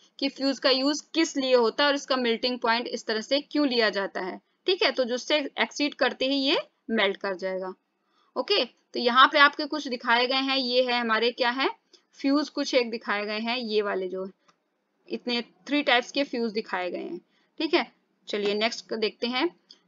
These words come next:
नेक्स्ट जो सी क्वेश्चन है उसका आंसर यहाँ पे दिया हुआ है। फर्स्ट हमको क्वेश्चन पे जाना पड़ेगा कि क्वेश्चन कह क्या रहा है, पूछ क्या रहा है। क्वेश्चन सी कह रहा है, "An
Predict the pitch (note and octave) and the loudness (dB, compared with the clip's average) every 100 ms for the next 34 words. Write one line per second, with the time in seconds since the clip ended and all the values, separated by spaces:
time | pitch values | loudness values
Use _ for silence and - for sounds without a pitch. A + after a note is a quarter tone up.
0 | B3+ D4 E4 F#4 E4+ F4+ - F4+ E4 C#4+ | 4 4 4 2 2 2 4 4 6 2
1 | - D4 D4+ D4 D4 - - C#4+ C#4+ A3 | 2 2 4 2 0 -2 2 4 6 4
2 | A3 - A#3+ A#3+ G#3 A#3+ A3 A#3 A3+ B3 | 2 0 0 0 0 2 2 2 4 4
3 | D#4+ F4 _ _ _ - D4+ - E4+ D4+ | 2 0 _ _ _ 6 6 6 2 2
4 | D#4+ C#4+ B3+ - D4 C#4+ C4 A3 A3 A#3 | 0 2 2 2 2 4 6 6 2 2
5 | A3+ C4+ D4+ D4 B3+ B3 C#4+ D4 - C4 | 2 2 0 0 0 0 0 0 2 4
6 | A3 F#3+ F#3+ G3 G3 A3+ - B3+ B3 - | 4 4 0 0 0 -2 -2 -4 -4 -2
7 | F#3 F3+ - - _ _ D#4 E4 A4 A4 | -2 -2 -8 -14 _ _ 2 4 4 2
8 | - G#4 F4 B3 A#3 C4+ D#4 - C4 | 4 4 6 6 6 4 2 0 2